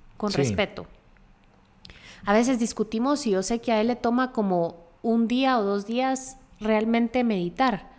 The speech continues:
Speaker 1: Mi esposo es de esas personas que pasa pensándola y pensándola y pensándola.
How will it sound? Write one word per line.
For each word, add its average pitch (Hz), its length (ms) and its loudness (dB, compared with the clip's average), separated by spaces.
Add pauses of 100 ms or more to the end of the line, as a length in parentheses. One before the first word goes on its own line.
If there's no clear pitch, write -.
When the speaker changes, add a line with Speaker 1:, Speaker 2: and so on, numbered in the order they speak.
(460)
Speaker 1:
Mi 202 60 -4
esposo 214 240 -2
es 226 60 2
de 220 80 2
esas 240 180 -6
personas 208 400 -4
que 190 120 -6
pasa 202 340 -2
pensándola 220 800 -2
y 220 60 -4
pensándola 208 760 -4
y 208 40 -6
pensándola. 208 760 -8